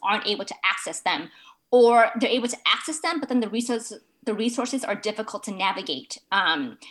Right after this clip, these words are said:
and even when they are translated, for the most part, it seems like they're using Google Translate. And so the translation, it makes it even more confusing. And so there have been times where, uh, myself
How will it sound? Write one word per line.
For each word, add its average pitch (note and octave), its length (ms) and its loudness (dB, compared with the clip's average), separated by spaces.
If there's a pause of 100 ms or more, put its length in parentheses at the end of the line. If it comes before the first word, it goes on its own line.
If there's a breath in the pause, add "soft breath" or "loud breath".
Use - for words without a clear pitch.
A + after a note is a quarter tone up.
(160 loud breath)
and A#3 160 0
even C#4 220 6
when C4 80 4
they A3+ 140 4
are G3 260 2
translated, E4 800 2 (1500 soft breath)
for C4 80 2
the B3+ 100 0
most A#3+ 320 -2
part, C#4 160 0
it B3+ 80 -4
seems B3+ 420 -2
like G3 360 -2
they're A3+ 80 0
using A#3+ 340 2
Google A#3+ 280 0
Translate. F#3 680 -4
And G3 120 -2
so G3 220 0
the - 100 -6
translation, G#3+ 800 -4
it - 160 -8
makes G#3 220 -4
it - 20 -6
even G#3 200 -4
more F3 180 -4
confusing. C#4 720 0 (440 loud breath)
And A3+ 140 0
so A#3 200 2
there A3 160 4
have A3+ 80 2
been A#3+ 120 2
times A3 480 -2
where, F#3+ 400 -2 (300 soft breath)
uh, G#3 100 6
myself G#3+ 720 6